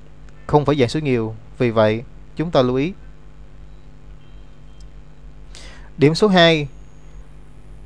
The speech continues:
danh từ đếm được sẽ có đi với động từ dạng số ít hoặc là số nhiều. Điều này cũng dễ hiểu. Ví dụ như this window là chủ ngữ số ít, cho nên chúng ta dùng động từ is là dạng số ít ở đây. Tuy nhiên,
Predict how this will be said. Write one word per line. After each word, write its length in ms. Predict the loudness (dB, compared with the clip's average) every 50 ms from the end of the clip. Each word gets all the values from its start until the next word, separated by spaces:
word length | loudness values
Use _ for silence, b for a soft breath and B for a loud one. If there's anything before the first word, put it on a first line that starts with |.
| -20 -20 -20 -18 -2
danh 220 | 2 2 2 2 2
từ 440 | 4 6 6 6 6 6 4 0 -4 -6 -2
đếm 200 | 0 0 2 4
được 240 | 4 4 4 2 0 -6 -18 -20 -16
sẽ 340 | -10 -2 2 4 4 4 2
có 220 | 0 0 0 0 0 2
đi 160 | 4 4 4 6
với 180 | 4 4 2
động 160 | 4 2 2 4
từ 300 | 4 4 4 4 2 -4 -8 -14 -20 -20 -20 -20 -20 -20 -20 -20 -20 -20 -6 -2
dạng 180 | 0 0 0 0
số 120 | -2 0
ít 140 | 0 0 -2 -4 -10 -10 -8
hoặc 180 | -8 -4 -2 -2
là 80 | -2
số 180 | -2 -2 -4 -2
nhiều. 340 | 0 2 2 2 0 -2 -6 -12 -18 -20 -20 -20 -20 -20 -20 -20 -20 -2 2
Điều 160 | 4 4 4
này 140 | 4 2 0
cũng 160 | 0 0 2
dễ 120 | 2 2 2
hiểu. 300 | 2 0 0 -2 -4 -8 b b b b b b -12 -8
Ví 120 | -6 -2 0
dụ 160 | 2 0 2
như 220 | 0 0 -2 0
this 240 | 0 0 -2 -2 -2
window 480 | -2 -2 0 2 4 4 4 4 0 -4 -10 -14 -8 -2
là 320 | 2 4 4 4 4 2
chủ 180 | 0 -2 -4 -4
ngữ 140 | -4 -4 -4
số 140 | -2 -2
ít, 140 | -2 -2 -2 -4 -10 -20 -20 -20 -4 -2
cho 100 | 0 0
nên 100 | 0 -2
chúng 160 | -4 -2 0
ta 100 | 2 2
dùng 220 | 2 0 -2 -4
động 160 | -4 -6 -4
từ 140 | -4 -4 -2 2
is 420 | 2 2 2 2 0 -4 -8 -10 -8 -6
là 80 | -4 -2
dạng 160 | -2 -2 -4
số 140 | -4 -4 -4
ít 100 | -2 -2
ở 80 | 2 4
đây. 260 | 4 4 4 2 0 -6 b b b b b b b b -20 -6
Tuy 160 | -2 -2 0 2
nhiên, 320 | 2 2 2 2 0